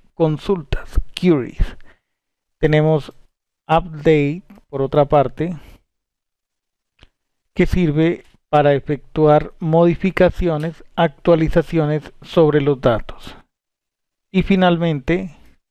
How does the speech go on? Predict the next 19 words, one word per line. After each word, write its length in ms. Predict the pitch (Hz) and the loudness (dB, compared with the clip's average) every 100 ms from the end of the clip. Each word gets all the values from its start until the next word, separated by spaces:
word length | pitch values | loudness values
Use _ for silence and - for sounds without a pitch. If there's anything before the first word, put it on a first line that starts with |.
| _ _ | _ _
contamos 680 | - 147 135 156 147 151 - | -2 -2 0 0 -2 -10 -12
con 320 | - 156 143 | -4 -4 0
delete, 460 | 143 127 - - | -2 -2 -8 -16
que 100 | - | -4
permite 600 | 131 131 143 143 160 156 - | -2 -2 -4 -2 0 0 -2
la 260 | - 156 170 | 2 4 4
eliminación 960 | 180 185 185 185 170 180 170 143 156 - - _ _ _ _ _ _ _ | 2 -2 -2 0 0 0 0 -2 -6 -14 -20 _ _ _ _ _ _ _
de 680 | 156 147 151 143 139 135 135 | -2 2 4 4 2 2 2
la 120 | 139 156 | 2 0
información 920 | 151 165 160 160 156 170 156 156 156 | 0 0 2 2 0 0 -2 -2 -2
de 140 | 160 | 0
los 180 | 160 170 | 0 0
datos 480 | 151 156 139 165 170 - | 2 0 0 -6 -8 -10
almacenados 1080 | - 165 165 165 - 170 160 135 147 165 - - _ _ _ _ _ _ _ - | -2 0 2 -2 0 0 2 2 -2 -6 -16 -20 _ _ _ _ _ _ _ -2
en 200 | 165 147 | 2 4
la 120 | 139 | 4
base 360 | 139 135 - 143 | 4 2 0 -2
de 140 | 139 | 0
datos. 600 | 131 - - - - _ | -2 -4 -10 -20 -20 _